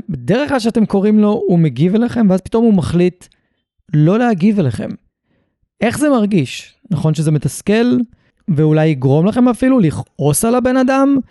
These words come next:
ואולי אפילו לצעוק עליו כדי לקבל את התשומת לב שלו? אחת העצות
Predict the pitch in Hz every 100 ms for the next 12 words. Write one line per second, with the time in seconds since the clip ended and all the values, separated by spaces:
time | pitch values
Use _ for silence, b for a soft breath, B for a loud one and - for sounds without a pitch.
0 | b b b b 139 143 156 180 160 139
1 | - 392 156 160 233 240 220 233 240 233
2 | 233 233 240 214 - 233 226 233 226 247
3 | 247 247 233 - _ _ _ _ _ _
4 | _ _ - 269 - 285 - 233 240 -
5 | -